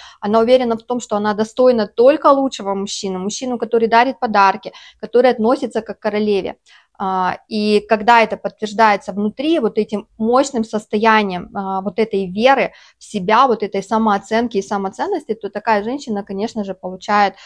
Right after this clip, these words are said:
рядом с собой вот того самого успешного, классного, а, мужчину и замечательного партнёра. То есть получает всё в этой жизни тот человек, который чувствует и считает, да, я бы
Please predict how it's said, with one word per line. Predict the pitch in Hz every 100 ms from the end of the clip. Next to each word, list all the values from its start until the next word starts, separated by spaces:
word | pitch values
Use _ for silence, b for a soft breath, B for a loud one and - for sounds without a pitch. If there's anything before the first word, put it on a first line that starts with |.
| B -
рядом | 208 208 196
с |
собой | - 190 220
вот | 214 185
того | 202 202
самого | - 196 220 202 185 B B
успешного, | - - 202 226 226 185 175 -
классного, | 214 190 208 - 196 180 175 b b _
а, | -
мужчину | 214 196 - 214 214
и | 185
замечательного | 190 180 190 190 196 180
партнёра. | 196 - 196 170 - - _ _
То | 285
есть | 277 269
получает | - 247 240 - 370 311 254 -
всё | - 311 302
в |
этой | 226 226 226
жизни | 262 277 214
тот | 208 240 233
человек, | - 196 220 381 -
который | 233 240 247 240 214 -
чувствует | - 294 349 - 214 185 175
и | - 247
считает, | - 220 - 262 330 202
да, | 202 226
я | 196 208
бы | 208